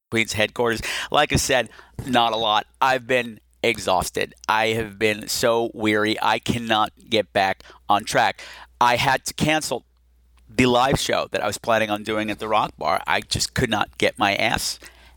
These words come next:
out of bed, and I still can't. And it's kind of a worry, but, um, I now know that if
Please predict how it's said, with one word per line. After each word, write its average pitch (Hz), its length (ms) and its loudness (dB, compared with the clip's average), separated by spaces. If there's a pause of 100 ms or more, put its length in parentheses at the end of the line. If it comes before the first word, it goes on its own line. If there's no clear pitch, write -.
(160)
out 101 160 4
of 104 120 -4
bed, 123 180 4
and 110 100 -2
I 107 80 4
still - 280 0
can't. - 300 -2 (1000)
And 117 300 2
it's 120 100 -2
kind 151 260 2
of 147 80 -6
a 139 40 -4
worry, 104 380 0
but, - 200 -2 (220)
um, 147 320 2 (1080)
I 143 140 6
now 180 260 2
know 175 400 -2 (380)
that 135 280 2 (1120)
if 175 380 0